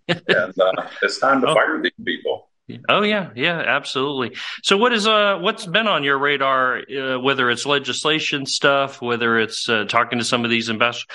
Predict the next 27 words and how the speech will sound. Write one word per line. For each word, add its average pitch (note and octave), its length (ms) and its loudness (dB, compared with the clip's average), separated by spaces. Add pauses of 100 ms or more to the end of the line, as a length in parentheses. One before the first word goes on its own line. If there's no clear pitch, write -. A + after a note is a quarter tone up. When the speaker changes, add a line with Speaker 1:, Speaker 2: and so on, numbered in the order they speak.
(160)
Speaker 1:
I B2 60 0
know C3 100 2
the B2+ 160 2
other B2 220 0
day B2 340 0
I A#2 80 0
was A2+ 160 -4
wa-, B2 240 0
listening A#2+ 320 -6 (120)
to A2+ 260 -2
one A#2 240 2
of A#2+ 60 2
your, A2+ 100 2
sh-, - 180 -2 (240)
I A2+ 80 2
don't B2 200 0
know A2+ 100 0
if G#2+ 100 -2
it A#2 60 -4
was G#2+ 120 -2
last A2 300 2
week A2+ 160 -2
or G#2 80 0
maybe G#2 220 -2
the G#2 80 0
week G#2 160 0
before, B2 520 2